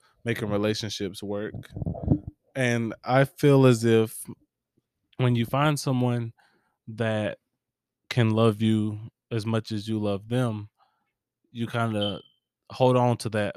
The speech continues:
because, you know, that's not something you find often, especially if you're a person like myself who loves really hard.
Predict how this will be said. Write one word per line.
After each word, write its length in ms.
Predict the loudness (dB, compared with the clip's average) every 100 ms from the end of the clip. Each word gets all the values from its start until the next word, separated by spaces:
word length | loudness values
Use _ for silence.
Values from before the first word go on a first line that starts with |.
| -8
because, 320 | -8 -6 -4
you 60 | -2
know, 140 | 0
that's 180 | -2 -4
not 160 | -6 -8
something 280 | -10 -10 -12
you 120 | -10
find 260 | -8 -2
often, 440 | 0 0 -2 -12 -12
especially 340 | -4 -4 -4
if 60 | -6
you're 100 | -8
a 40 |
person 340 | -6 -8 -8 -8
like 180 | -8 -8
myself 460 | -10 -4 -4 -4
who 220 | -4 -6 -6 _ _ _
loves 300 | 0 2 2
really 220 | -2 -6 -4
hard. 500 | -2 -2 -2 -4